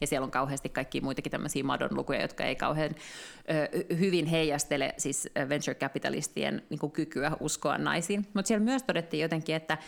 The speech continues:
että naiset esimerkiksi, ö, johtaa yleensä paljon enemmän datan ja faktan kautta kuin miehet, mikä oli musta kauhean kiinnostavaa. Et ne on niin tottuneita siihen, että niiden pitää todistaa itsensä ja perustella ja argumentoida ja,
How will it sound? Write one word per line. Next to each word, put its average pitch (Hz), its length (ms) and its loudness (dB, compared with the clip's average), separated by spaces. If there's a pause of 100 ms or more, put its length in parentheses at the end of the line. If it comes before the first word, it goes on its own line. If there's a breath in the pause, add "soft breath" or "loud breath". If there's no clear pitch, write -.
(280 loud breath)
että 160 360 0
naiset 180 360 2
esimerkiksi, 147 720 0 (100)
ö, - 20 -2 (440)
johtaa 160 480 2
yleensä 151 320 2
paljon 170 320 2
enemmän 156 460 4
datan 165 340 2
ja 135 80 0
faktan 151 480 -2
kautta 151 340 0
kuin 147 240 2
miehet, 160 600 0
mikä 143 200 4
oli 135 80 0
musta 139 200 -2
kauhean 143 280 0
kiinnostavaa. 147 640 0 (180)
Et 147 60 -4
ne 160 80 4
on 165 80 4
niin 185 140 4
tottuneita 160 480 0
siihen, 147 300 0
että 143 100 -2
niiden 139 220 -2
pitää 147 280 2
todistaa 143 480 2
itsensä 175 440 2
ja 160 100 4
perustella 156 680 2
ja 135 260 2
argumentoida 151 720 2
ja, 143 200 2